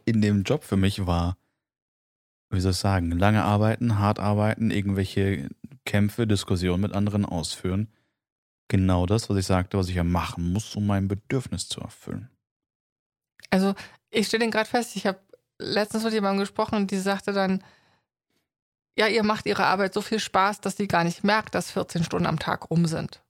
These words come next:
Speaker 1: Mhm.
Speaker 2: Und gleichzeitig gibt's Leute,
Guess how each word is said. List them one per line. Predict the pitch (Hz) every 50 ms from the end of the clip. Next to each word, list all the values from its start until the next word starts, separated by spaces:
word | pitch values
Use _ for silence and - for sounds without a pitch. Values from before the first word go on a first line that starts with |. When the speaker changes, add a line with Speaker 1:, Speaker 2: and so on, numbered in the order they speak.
| _ - -
Speaker 1:
Mhm. | 98 92 85 87 95 104 107 - _ _ _ _ _ _ _ _ _ _ _ _ _ _ _ _ _ _ _ _ _ _ - -
Speaker 2:
Und | 202 202
gleichzeitig | - 202 214 240 233 - 254 226 208 202 -
gibt's | 220 196 - -
Leute, | 202 208 226 233 - 220 208 202 208 214 214